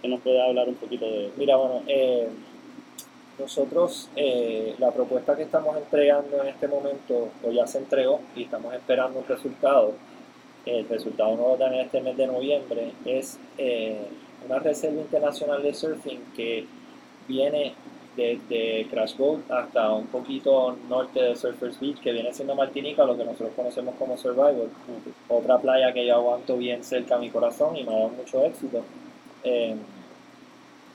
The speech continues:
Speaker 2: lo que, lo que nosotros estamos tratando de lograr es,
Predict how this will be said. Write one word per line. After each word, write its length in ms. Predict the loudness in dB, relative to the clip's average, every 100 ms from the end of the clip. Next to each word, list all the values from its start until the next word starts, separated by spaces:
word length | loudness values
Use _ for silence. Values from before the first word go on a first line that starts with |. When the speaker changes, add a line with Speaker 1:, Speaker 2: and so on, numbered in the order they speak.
| -20 -20 -20 -8 -4
Speaker 2:
lo 100 | 0
que, 220 | 0 2
lo 140 | 0 2
que 320 | 2 2 2
nosotros 360 | -2 -2 -2 0
estamos 280 | 0 0
tratando 360 | 0 2 2 2
de 60 | 4
lograr 440 | 4 6 6 4 -4
es, 360 | -6 -8 -16